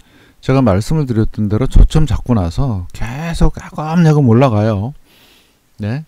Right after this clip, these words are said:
지금 그 다음에 요 추세선. 자, 보십시오. 요거. 네. 돌파 다시 내-, 내려왔다. 다시 돌파하고. 보이시죠? 네. 근데 또 여기까지 올라갑니다. 그래서 제가 말씀을 드렸던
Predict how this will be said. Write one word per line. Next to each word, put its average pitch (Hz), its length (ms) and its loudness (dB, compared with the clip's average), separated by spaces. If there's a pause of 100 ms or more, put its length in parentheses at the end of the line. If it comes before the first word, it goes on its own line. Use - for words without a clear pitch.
(360)
지금 110 160 -16
그 113 80 -14
다음에 120 340 -4
요 117 160 -6
추세선. 131 720 -8 (680)
자, 110 160 -18
보십시오. 117 580 -10
요거. 101 560 -12 (200)
네. 85 320 -12 (380)
돌파 113 280 -8
다시 135 680 -14
내-, 101 80 -14 (280)
내려왔다. 120 540 -4 (320)
다시 - 220 -10
돌파하고. 113 720 -6 (400)
보이시죠? 117 480 -6 (300)
네. 87 240 -10 (760)
근데 117 180 -8
또 160 140 0
여기까지 131 280 -2
올라갑니다. 110 640 -2
그래서 117 240 -10
제가 135 240 -4
말씀을 120 400 -4
드렸던 147 560 -6